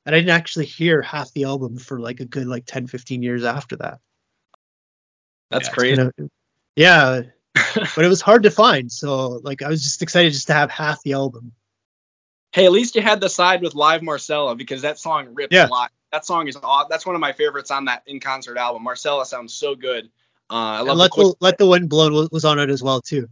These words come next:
Speaker 1: Yeah,
Speaker 2: Oh,
Speaker 1: that,
Speaker 2: cool.
Speaker 1: that specific
Speaker 2: Yeah.
Speaker 1: record, yeah.
Speaker 2: Yeah, yeah. Uh, so, uh, in seventy-three, since we're kind of around that period, that's when the in-concert album came out. Um, in terms of the backing band around that time, who, who, who was in it? I know, was Daryl Dragon still with them at that point, or had he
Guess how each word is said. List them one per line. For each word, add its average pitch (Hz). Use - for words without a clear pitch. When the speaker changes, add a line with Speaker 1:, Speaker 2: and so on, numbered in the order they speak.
Speaker 1:
Yeah, 127
Speaker 2:
Oh, 156
Speaker 1:
that, 151
Speaker 2:
cool. 180
Speaker 1:
that -
specific 156
Speaker 2:
Yeah. 151
Speaker 1:
record, 139
yeah. 123
Speaker 2:
Yeah, 131
yeah. 139
Uh, 160
so, 185
uh, 165
in 175
seventy-three, 185
since 151
we're 147
kind 165
of 160
around 151
that 147
period, 143
that's 135
when 143
the 135
in-concert 135
album 123
came 123
out. 120
Um, 139
in 156
terms 214
of 175
the 170
backing 160
band 131
around 127
that 120
time, 127
who, 190
who, 190
who 180
was 190
in 175
it? 110
I 123
know, 165
was 156
Daryl 185
Dragon 185
still 190
with 196
them 196
at 196
that 190
point, 202
or 180
had 143
he 165